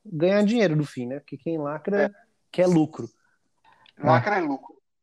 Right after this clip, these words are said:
Speaker 3: E eu queria deixar um, uma lembrança dele, assim, que, que acho que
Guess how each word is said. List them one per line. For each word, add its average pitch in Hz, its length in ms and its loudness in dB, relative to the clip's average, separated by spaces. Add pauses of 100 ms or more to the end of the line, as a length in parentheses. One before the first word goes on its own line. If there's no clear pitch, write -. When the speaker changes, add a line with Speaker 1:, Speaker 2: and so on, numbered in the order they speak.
(1160)
Speaker 3:
E 131 960 4 (160)
eu 131 240 0
queria 147 260 2
deixar 143 460 2
um, 135 680 -2 (1120)
uma 135 160 -2
lembrança 156 640 2
dele, 156 340 2
assim, 151 320 -4
que, 165 460 -2
que 151 120 -8
acho 147 180 -4
que 143 440 -6